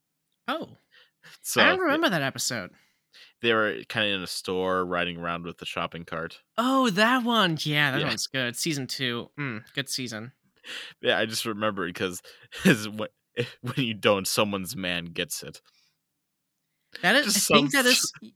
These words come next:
Speaker 1: I think that is what she says in the show. Yeah, also in English.
Speaker 2: Yeah, but it's just hilarious <laughs> to me.
Speaker 1: <laughs> The show has a lot of very clever jokes.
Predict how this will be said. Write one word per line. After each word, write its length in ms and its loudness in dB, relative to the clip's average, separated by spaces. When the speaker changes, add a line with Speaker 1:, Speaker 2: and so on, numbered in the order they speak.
Speaker 1:
I 80 -4
think 240 -2
that 160 2
is 140 0
what 120 0
she 120 0
says 300 0
in 100 -4
the 80 -2
show. 260 0
Yeah, 340 -2
also 240 -6
in 60 -6
English. 480 -8
Speaker 2:
Yeah, 200 -6
but 160 -8
it's 200 -4
just 280 -2
hilarious 600 -4
<laughs> 20 -2
to 240 -2
me. 80 2
Speaker 1:
<laughs> 840 -8
The 80 0
show 200 8
has 220 4
a 60 -2
lot 180 4
of 60 0
very 280 4
clever 300 -4
jokes. 560 -6